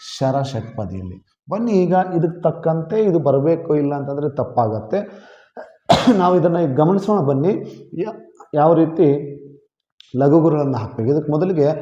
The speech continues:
ಪ್ರಸ್ತಾರವನ್ನು ಹಾಕಿ ಅದಾದ್ಮೇಲೆ ಗಣ ವಿಭಾಗ ಮಾಡಿ ಮತ್ತೆ ಛಂದಸ್ಸಿನ ಹೆಸರನ್ನ ಬರೀಬೇಕು. ನಾನು ಇಲ್ಲಿ ನೇರವಾಗಿ ಗ-, ಲಘು ಗುರುವನ್ನು ಹಾಕ್ತೇನೆ. ಲಘು ಗುರುಗಳನ್ನು ಹಾಕೋದಕ್ಕೆ ಅಂತಲೇ ಒಂದು ವಿಡಿಯೋ ಮಾಡಿದ್ದೇನೆ. ಯಾರಾದ್ರೂ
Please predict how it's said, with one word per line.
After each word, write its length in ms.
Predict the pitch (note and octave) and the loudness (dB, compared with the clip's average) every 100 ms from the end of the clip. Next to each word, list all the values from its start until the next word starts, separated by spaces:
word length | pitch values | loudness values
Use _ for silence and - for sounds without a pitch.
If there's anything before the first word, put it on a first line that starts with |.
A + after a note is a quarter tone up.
| - - - | -10 -12 -2
ಪ್ರಸ್ತಾರವನ್ನು 720 | C#3 C3+ - E3 E3 D#3+ D3+ | -2 -2 0 2 2 0 -2
ಹಾಕಿ 760 | A#2 D#3 D3+ A#3 C#4+ - - - - _ _ _ - | -2 -4 0 0 -2 -4 -18 -20 -20 _ _ _ -8
ಅದಾದ್ಮೇಲೆ 640 | A#2+ B2+ E3 F#3 F#3+ G3+ D4+ - - - A#2+ | 0 4 4 4 2 2 0 -4 -12 -8 -2
ಗಣ 220 | A#2+ C#3+ | 2 2
ವಿಭಾಗ 500 | E3 D#3+ C3 C#3 D3 | 4 4 2 0 0
ಮಾಡಿ 420 | D#3 D3+ D#3+ F3+ A#3+ | -2 -4 -2 -2 0
ಮತ್ತೆ 420 | A3+ G#3+ A3+ G#3+ | -2 0 0 0
ಛಂದಸ್ಸಿನ 520 | D3+ D3 C#3+ C3 C#3 | 0 0 -2 -4 -6
ಹೆಸರನ್ನ 520 | A#2 G#2+ A2 A#2+ A3+ | -6 -6 -8 -8 -2
ಬರೀಬೇಕು. 600 | G#3 D#3+ G#2+ G2+ - - - _ - - - | 2 2 2 -4 -10 -18 -20 _ -20 -20 0
ನಾನು 140 | G#3+ | 4
ಇಲ್ಲಿ 340 | G#3 F3+ E3 G3+ - - | 6 6 2 0 -6 -4
ನೇರವಾಗಿ 460 | D#3 F3 F3 F3 D#3 | 2 4 4 4 2
ಗ-, 300 | C#3 C#3+ C#3 | 0 0 0
ಲಘು 180 | D3 D3 | 0 0
ಗುರುವನ್ನು 320 | C#3+ C#3 C3+ | -2 -2 -2
ಹಾಕ್ತೇನೆ. 380 | B2+ A#2+ B2+ A#2+ | -6 -4 -4 0
ಲಘು 140 | C#3 D3+ | 2 4
ಗುರುಗಳನ್ನು 380 | D3 D3+ D3+ C3+ | 4 2 2 -2
ಹಾಕೋದಕ್ಕೆ 640 | A2+ D3+ F3+ F3 E3+ F#3 | -2 -2 0 -2 -2 -4
ಅಂತಲೇ 240 | F3 F#3 | -2 -2
ಒಂದು 160 | E3 C3 | 0 0
ವಿಡಿಯೋ 260 | C3 C3+ | 2 2
ಮಾಡಿದ್ದೇನೆ. 880 | C#3 C3+ C3+ B2+ D3+ F#3+ G3+ - - - | 2 0 -2 -4 -4 -2 -4 -8 -18 -8
ಯಾರಾದ್ರೂ 800 | A#2+ A#2+ D#3+ G3 F3+ D3+ D3+ | -2 0 2 2 2 2 -2